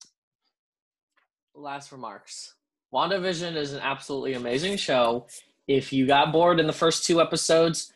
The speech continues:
watch the darn show. It gets good. Uh, I don't know how you got all the way over here without watching the other shows, but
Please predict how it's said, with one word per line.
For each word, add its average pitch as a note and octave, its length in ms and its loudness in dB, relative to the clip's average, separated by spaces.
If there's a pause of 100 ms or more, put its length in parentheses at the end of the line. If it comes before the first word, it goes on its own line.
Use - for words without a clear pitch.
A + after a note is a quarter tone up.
(160)
watch C#3 360 2
the A3 120 0
darn A3 240 2
show. D#3+ 540 2 (480)
It C#3+ 180 -6
gets F3 260 -6
good. C#3+ 420 -2 (600)
Uh, B2 220 2
I C3 60 -2
don't C3+ 100 -4
know C3+ 80 -4
how D3+ 200 0
you D#3+ 160 0
got D3 220 4
all D3 100 0
the C#3+ 80 -4
way C#3 220 -2
over C3+ 180 -4
here C3 500 -6
without B2+ 400 0
watching B2 400 -4
the A#2+ 120 -6
other A#2+ 120 -6
shows, A#2+ 280 -8
but B2+ 240 0